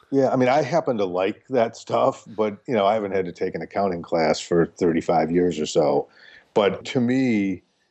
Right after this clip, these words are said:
as I got into business, that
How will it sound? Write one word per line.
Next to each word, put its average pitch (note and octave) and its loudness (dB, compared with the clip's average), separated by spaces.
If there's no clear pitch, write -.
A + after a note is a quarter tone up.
as G#2 0
I G2 2
got G#2 0
into G2 -4
business, E2+ -6
that A#2 0